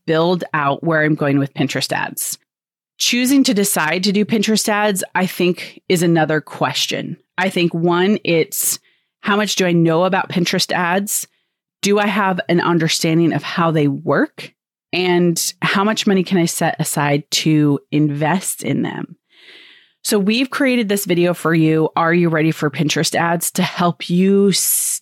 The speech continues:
like, sift through all of those questions and decide,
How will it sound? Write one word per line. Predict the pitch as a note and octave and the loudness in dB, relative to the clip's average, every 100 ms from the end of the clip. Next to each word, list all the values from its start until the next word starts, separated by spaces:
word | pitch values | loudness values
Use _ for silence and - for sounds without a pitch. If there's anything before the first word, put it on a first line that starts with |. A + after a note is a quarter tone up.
| - | -2
like, | E3+ - | -2 -2
sift | - - F#3+ - - | -2 0 -2 -4 -6
through | F#3+ B3+ G#3+ D3 D#3 - | 0 2 2 2 0 0
all | G#3+ A3+ | 0 2
of | G3 | 2
those | D#3+ D3+ D3 | 0 0 -2
questions | - - A3+ - D#3 D3 D#3 - | -2 -2 -2 0 0 2 0 0
and | E3+ D#3 | 0 0
decide, | D3+ - C4 F3 D3+ D#3+ | 0 0 0 2 0 -2